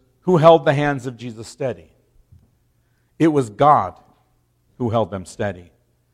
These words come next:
Those same hands that formed the oceans and built the mountains, those same hands that designed the dawn and crafted each cloud, those same hands," he said, "that blueprinted one incredible plan for you and me," and he was talking about God's plan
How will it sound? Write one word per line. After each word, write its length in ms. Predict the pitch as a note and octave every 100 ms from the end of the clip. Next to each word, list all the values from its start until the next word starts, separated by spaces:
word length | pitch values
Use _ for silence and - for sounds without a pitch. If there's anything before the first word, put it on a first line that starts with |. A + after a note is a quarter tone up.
| _ _ _ _
Those 200 | D#3+ F3
same 320 | - A3+ A#3+
hands 380 | F#3+ G#3+ F#3+ D3+
that 120 | D#3
formed 400 | B2+ - G3+ A3
the 140 | F#3 E3+
oceans 520 | F#3 G3 - C3 A2+
and 140 | C3
built 300 | A2+ G3+ G3+
the 60 | E3+
mountains, 680 | D#3 D3+ E3 - A#2+ G2 _ _ _ -
those 280 | G3+ G3+
same 320 | - A#3+ B3 G3+
hands 380 | G3+ A3 G#3+
that 160 | D#3+ F3+
designed 540 | F3 C3 F#3 G#3 G#3
the 80 | F3+
dawn 400 | C#3 F3 F#3 F3
and 120 | C#3+
crafted 580 | - F3+ G3 F#3 - D3+ -
each 300 | F3+ - -
cloud, 420 | F3+ F3+ D#3+ C#3
those 220 | E3+ -
same 320 | - A#3 A#3+
hands," 400 | D#3 G#3+ F#3+ D#3
he 100 | D3+
said, 320 | - D#3+ C#3+ - _ _ -
"that 260 | E3+ C3
blueprinted 720 | E3+ G3+ B3+ - F#3+ D#3+ D3+ C3+
one 260 | F3+ G#3
incredible 760 | F#3+ F3 - - A3+ B3+ G#3+ G3+
plan 520 | - - G#3+ G3 D#3+
for 160 | C#3 D#3+
you 220 | E3+ F#3+
and 120 | E3
me," 120 | F3
and 120 | E3+ C#3+
he 80 |
was 120 | C#3+ -
talking 400 | F3+ F#3 F3 D3+
about 280 | C#3 C3+
God's 280 | D3 D#3 -
plan 400 | _ D3+ D#3 D3+